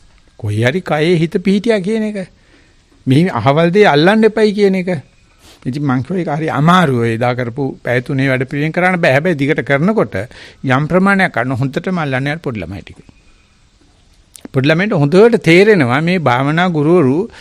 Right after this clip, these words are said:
මේක වණ කරන හැටි. මොකේක හරි හිත ඇතුළට ගන්න කියලා. ඉතින් එතකොට භාවනා කරන්නේ මොකේද කියලා එයා දන්නේ නැහැ.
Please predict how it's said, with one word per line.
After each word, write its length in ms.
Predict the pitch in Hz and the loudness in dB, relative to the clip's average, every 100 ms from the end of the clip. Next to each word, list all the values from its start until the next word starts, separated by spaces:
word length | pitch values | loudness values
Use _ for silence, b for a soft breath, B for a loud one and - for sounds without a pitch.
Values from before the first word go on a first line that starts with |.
| B - | B -4
මේක 220 | 160 214 | 0 2
වණ 360 | 156 147 220 202 | 2 4 4 4
කරන 260 | 175 135 | 4 2
හැටි. 320 | 110 87 - - - _ _ _ _ _ b b b - | -2 -6 -12 -20 -20 _ _ _ _ _ b b b -6
මොකේක 480 | 113 - 110 120 - | -6 -2 0 0 0
හරි 340 | 139 175 240 247 - b b | 0 2 0 -2 -8 b b
හිත 240 | 165 151 | -6 -2
ඇතුළට 380 | 180 165 175 170 | 0 2 0 0
ගන්න 280 | 170 170 170 | 0 0 -2
කියලා. 360 | 165 165 165 - _ | -4 -4 -6 -12 _
ඉතින් 260 | 151 185 | -2 0
එතකොට 300 | 165 202 240 | 0 0 -2
භාවනා 380 | 214 160 208 226 | -2 -4 -2 -2
කරන්නේ 240 | 226 226 202 | -2 0 0
මොකේද 360 | 180 220 233 | 0 -2 -2
කියලා 260 | 240 262 285 | -2 0 2
එයා 100 | 254 | 4
දන්නේ 260 | 262 311 | 2 2
නැහැ. 240 | 285 113 | 2 0